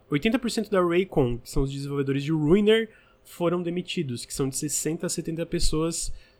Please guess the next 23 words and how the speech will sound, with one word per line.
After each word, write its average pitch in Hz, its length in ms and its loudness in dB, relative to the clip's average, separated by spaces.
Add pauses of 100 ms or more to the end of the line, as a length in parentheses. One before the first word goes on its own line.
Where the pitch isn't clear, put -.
(140)
Vou 196 220 8
chutar 208 520 6
que - 160 -6
isso 202 160 -2
aqui 180 140 -4
também 175 400 -2
ve-, 165 180 -6
tem 160 180 -4
a 156 40 -2
ver 151 160 -6
com 170 140 -4
a - 20 0
Embracer, 156 640 -4
porque 139 220 -6
a 185 60 0
Plaion, 180 600 0
que - 140 -6
é 135 60 0
da 131 100 0
Embracer, 160 560 -2 (380)
que - 100 -12
tava 233 340 8
publicando 190 720 0